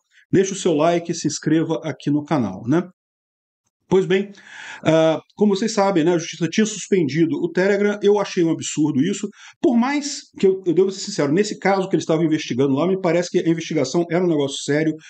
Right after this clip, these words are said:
eram grupos realmente potencialmente perigosos, negócio de ataque em escola e coisa e tal. Mas o que eu critico é justamente esse negócio de você fechar o Telegram,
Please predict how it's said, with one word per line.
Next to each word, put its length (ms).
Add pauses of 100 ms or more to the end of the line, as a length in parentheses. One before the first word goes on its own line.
(160)
eram 280
grupos 320
realmente 440
potencialmente 680
perigosos, 640
negócio 320
de 60
ataque 360
em 40
escola 520 (440)
e 80
coisa 240
e 80
tal. 240
Mas 560 (120)
o 100
que 100
eu 80
critico 600
é 120
justamente 560
esse 120
negócio 360
de 60
você 180
fechar 340
o 140
Telegram, 360